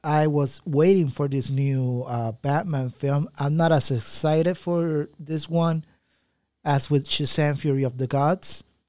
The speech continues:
but goddamn, the trailer got me. It got me hooked. Uh, it's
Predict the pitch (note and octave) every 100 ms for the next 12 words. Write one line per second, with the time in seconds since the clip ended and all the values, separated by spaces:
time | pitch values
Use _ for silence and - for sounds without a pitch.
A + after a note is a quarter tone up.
0 | _ _ _ _ _ _ _ A#2+ A2 -
1 | G#3 A3+ - D3 F3 B2+ - - D3+ C3
2 | A2 - B2 C#3 A2+ G2 _ _ - B2
3 | - D3 E3 D3 A#2 A#2+ G2+ - - C#3
4 | B2 A#2+ - B2 A#2+ - -